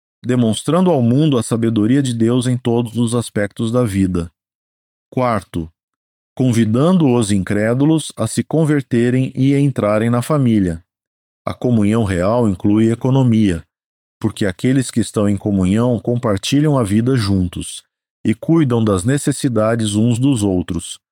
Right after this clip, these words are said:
Tiago dois, quinze a dezesseis, Tiago um, vinte e sete. A necessidade de um irmão ou irmã em Cristo é responsabilidade da igreja,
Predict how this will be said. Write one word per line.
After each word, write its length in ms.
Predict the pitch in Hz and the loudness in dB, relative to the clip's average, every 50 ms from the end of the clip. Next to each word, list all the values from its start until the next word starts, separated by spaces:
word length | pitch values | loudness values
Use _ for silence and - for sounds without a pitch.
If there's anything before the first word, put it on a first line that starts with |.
| _ _ _ _ _ _ _ | _ _ _ _ _ _ _
Tiago 560 | - - 170 147 110 101 98 98 101 95 92 | -4 -2 0 2 2 2 0 0 -2 -2 -4
dois, 600 | 92 104 113 120 123 131 143 151 - - - - _ _ _ _ _ _ - | -2 0 0 2 2 2 0 0 -2 -6 -12 -16 _ _ _ _ _ _ -8
quinze 420 | - 131 131 139 143 139 117 131 | -2 0 2 2 2 2 2 0
a 60 | 135 | 0
dezesseis, 880 | 120 123 127 120 123 131 127 - - 98 92 87 85 80 - - - - _ _ _ _ _ _ | 0 0 0 2 0 0 -2 -2 -2 -2 0 0 -2 -2 -6 -10 -16 -18 _ _ _ _ _ _
Tiago 560 | - - 147 131 107 104 104 110 120 127 143 - | -6 -2 0 2 2 2 0 0 -2 -2 -2 0
um, 300 | 123 120 123 131 127 120 - _ _ _ _ - | 0 0 2 2 0 -2 -6 _ _ _ _ -8
vinte 360 | 98 95 110 120 127 123 - | -2 0 2 2 2 2 0
e 80 | 135 131 | -2 -2
sete. 500 | - - 104 92 85 80 - - - - _ _ _ _ _ _ _ _ _ _ _ _ _ _ _ _ - | -2 -2 -2 -2 -2 -4 -6 -10 -12 -14 _ _ _ _ _ _ _ _ _ _ _ _ _ _ _ _ -4
A 80 | 110 | -2
necessidade 720 | 107 107 110 - - 175 - - 214 151 131 127 127 120 113 | -2 -2 -2 -2 -2 -4 -2 -2 -2 0 0 0 0 0 0
de 120 | 113 113 | 0 0
um 100 | 120 117 | 0 0
irmão 440 | 110 104 98 101 104 107 107 104 101 - | 2 2 2 2 2 2 0 -2 -2 -2
ou 220 | - 117 120 120 | -2 0 0 2
irmã 360 | 107 101 101 104 107 110 113 107 | 2 2 2 2 2 2 2 0
em 80 | 92 | -2
Cristo 560 | 90 - 113 113 123 123 - - - 107 - | -2 -2 0 0 0 0 -2 -4 -6 -6 -4
é 80 | - 101 | -4 -4
responsabilidade 1080 | 90 98 123 143 147 - - 147 135 - 139 123 123 110 104 98 95 104 107 107 104 113 | -2 -2 -2 -2 -2 -4 -4 -4 -4 -2 -2 0 2 2 2 2 2 0 0 0 -2 -2
da 100 | 120 120 | -2 0
igreja, 580 | 117 107 101 98 98 95 87 82 85 82 82 | 0 2 2 2 2 2 0 -2 -4 -8 -10